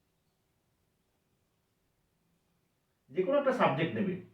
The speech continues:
আর এই ভার্বটাকে নিয়ে এই ছকে বসাবে, বাংলাটা লিখবে, তারপর ইংরেজি অনুবাদটা করার চেষ্টা করবে। তারা খেলে, এখানে পাস্ট ইনডেফিনিটে কি হবে? তারা খেলেছিল। আর এখানটা কি হবে? দেখো, এখানটা হয়েছিল "আমি খেলবো", যখন "আমি খেলেছিলাম" হয়েছিল, "আমি খেলবো" হয়েছিল, তাহলে এটা কি হবে?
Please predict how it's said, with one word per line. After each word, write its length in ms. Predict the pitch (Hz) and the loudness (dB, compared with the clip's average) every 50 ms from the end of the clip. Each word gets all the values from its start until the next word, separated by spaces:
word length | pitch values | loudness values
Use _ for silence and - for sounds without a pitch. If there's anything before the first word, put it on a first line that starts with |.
| - _ _ - | -20 _ _ -8
আর 160 | 131 147 147 | -4 -4 -2
এই 200 | - - 151 131 | -2 -2 -2 -2
ভার্বটাকে 500 | - 117 107 - 120 - 156 143 151 147 | 0 0 2 2 2 2 0 0 0 0
নিয়ে 260 | 139 151 208 247 262 | 2 4 4 4 4
এই 220 | - - 147 - | 4 2 -2 -2
ছকে 500 | - - - - - 226 247 311 330 - - - _ _ _ _ - | -4 -2 -2 -2 0 0 0 0 -2 -4 -12 -20 _ _ _ _ -4
বসাবে, 360 | - 117 117 - 120 - 101 | -2 -2 0 0 -2 -2 -2
বাংলাটা 380 | 101 113 113 123 143 151 151 170 | -2 0 0 4 4 4 4 4
লিখবে, 320 | 165 170 170 160 196 226 | 4 2 2 4 4 4
তারপর 260 | 208 - - - 143 147 | 6 4 2 0 -2 -4
ইংরেজি 600 | 120 120 113 101 101 107 127 165 - - - - - - _ | -2 -2 -2 -2 -2 -2 -2 -2 -4 -4 -6 -12 -18 -20 _
অনুবাদটা 440 | - 123 120 113 104 98 95 - 104 | -4 -2 0 2 2 0 0 0 -2
করার 260 | 92 98 98 98 - | -2 0 -2 -2 -2
চেষ্টা 220 | - - - - - | -4 -10 -10 -10 -12
করবে। 300 | - - 82 - - - _ _ _ _ _ _ _ _ _ _ _ _ _ _ | -10 -10 -12 -14 -16 -20 _ _ _ _ _ _ _ _ _ _ _ _ _ _
তারা 260 | 127 127 151 160 160 | -2 0 0 0 2
খেলে, 440 | 180 175 - 185 208 - - - - - - _ - | 2 6 8 8 6 6 2 -6 -14 -20 -20 _ -4
এখানে 220 | 127 127 131 131 | -2 0 0 2
পাস্ট 280 | 127 139 139 139 - 156 | 4 4 4 4 2 -2
ইনডেফিনিটে 420 | 151 151 147 135 147 147 139 127 | -2 -2 -2 0 0 0 0 0
কি 140 | - 151 147 | -2 0 0
হবে? 200 | 151 - 214 - | 4 4 4 2
তারা 200 | - - 143 139 | 2 0 0 -2
খেলেছিল। 480 | - - 127 117 113 117 117 98 - - - - | 0 0 2 2 2 0 0 -4 -6 -6 -8 -8
আর 120 | 117 117 | -6 -6
এখানটা 240 | 117 113 143 151 165 | -4 -2 -2 -2 -2
কি 140 | 160 170 175 | 0 2 4
হবে? 140 | 160 156 160 | 4 4 4
দেখো, 180 | 156 147 156 | 4 4 4
এখানটা 260 | 139 123 131 135 131 | 4 4 4 2 2
হয়েছিল 260 | 120 131 123 127 131 135 | 2 2 2 4 6 6
"আমি 280 | - 196 - 135 - | 4 6 2 -2 -2
খেলবো", 560 | - - 156 156 151 135 131 117 - - - - - - _ | -2 2 2 2 4 6 4 4 4 4 0 -4 -12 -20 _
যখন 160 | - 127 127 - | -2 0 0 0
"আমি 220 | - - 151 165 | 0 0 -2 -2
খেলেছিলাম" 500 | - 180 165 165 160 - 165 147 143 131 | 0 2 0 0 0 0 2 2 2 2
হয়েছিল, 380 | 139 135 123 - - 98 95 98 - - - - | 2 2 2 2 0 -2 -2 -2 -4 -10 -18 -16
"আমি 240 | - 107 135 147 170 | -10 -6 -4 -4 0
খেলবো" 260 | 170 180 170 160 156 | 2 2 2 4 4
হয়েছিল, 400 | 147 143 139 123 - 101 98 95 - - - _ _ | 4 4 4 2 0 0 -2 -2 -4 -6 -14 _ _
তাহলে 140 | - 123 123 | -4 -2 0
এটা 160 | 127 135 131 | 0 0 0
কি 100 | - 160 | 2 2
হবে? 180 | 156 156 156 | 2 2 2